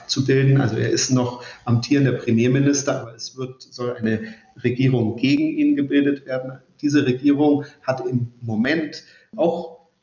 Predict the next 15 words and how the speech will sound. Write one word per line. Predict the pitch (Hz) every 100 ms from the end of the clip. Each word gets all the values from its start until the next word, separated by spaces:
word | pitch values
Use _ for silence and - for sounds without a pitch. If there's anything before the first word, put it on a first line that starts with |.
| _
laut | 135 123 123 -
vieler | - 143 127 117 117 - - -
Kommentatoren | - 139 123 123 113 127 131 127 127
kein | 127 120
großes | 117 123 123 127
Interesse | 117 107 127 127 127 110
an | 113
einer | 110 110 107 - -
wirklichen | 156 143 139 135 131
Deeskalation, | 131 135 - 127 123 123 - 135 127
weil | 117 117
sie | 117
sich | 117 117 -
damit | 117 120 117 -
als | 120 110